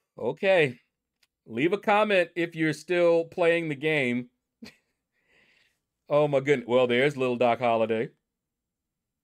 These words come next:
Usually see 'em both on there. Fat Skadoosh.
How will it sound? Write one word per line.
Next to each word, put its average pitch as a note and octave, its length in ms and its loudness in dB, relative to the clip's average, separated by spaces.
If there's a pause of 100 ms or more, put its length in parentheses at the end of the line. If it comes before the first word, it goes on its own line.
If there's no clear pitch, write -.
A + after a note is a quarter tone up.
(680)
Usually C#3+ 400 -4
see D3+ 180 -2
'em C#3 140 0
both C#3+ 280 0
on A#2+ 200 -2
there. A#2 160 0
Fat C#3+ 300 -4
Skadoosh. D#3 640 -4